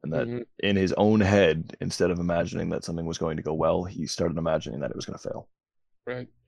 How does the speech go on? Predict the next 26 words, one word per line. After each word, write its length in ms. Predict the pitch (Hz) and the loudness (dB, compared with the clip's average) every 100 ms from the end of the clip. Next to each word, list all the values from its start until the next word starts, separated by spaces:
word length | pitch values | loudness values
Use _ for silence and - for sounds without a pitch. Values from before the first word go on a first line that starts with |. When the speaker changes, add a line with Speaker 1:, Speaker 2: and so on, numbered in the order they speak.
| _ _ _ | _ _ _
Speaker 2:
Right. 240 | - 120 117 | -4 -2 -4
And 120 | 120 | -8
I, 100 | 120 113 - _ - | -6 -8 -12 _ -12
uh, 220 | 69 73 - - _ _ _ - | -10 -10 -14 -20 _ _ _ -20
it's 120 | - - | -10 0
prob-, 240 | 156 - - | 0 0 -2
and 260 | 143 135 - - - | -2 -2 -10 -14 -4
here's, 300 | 147 180 151 - | 4 4 4 -2
I 120 | 143 | 2
got 140 | 160 | 4
a 40 | 127 | 2
question. 420 | - 120 - 127 | 0 -8 -8 -6
Do 80 | 120 | -2
you 200 | 147 123 | -2 4
guys 320 | 147 131 123 | 4 4 0
think 260 | - 135 131 | -4 -4 -6
you 80 | |
can 160 | 123 120 | -10 -10
practice 580 | 117 120 117 - - - | -8 -6 -6 -8 -14 -14
this? 420 | - - - - _ - _ _ _ _ _ - | -12 -12 -12 -16 _ -20 _ _ _ _ _ -4
Like, 240 | 131 - | -4 -4
practice 480 | - 139 127 - 117 | 0 4 4 2 -4
visualizing 720 | 120 120 120 117 117 107 117 | -4 -2 -4 -4 -6 -8 -10
or 80 | 120 | -12
practice 540 | - 127 120 120 113 - | -2 -2 -2 -6 -10 -16
m-, 140 | 87 | -20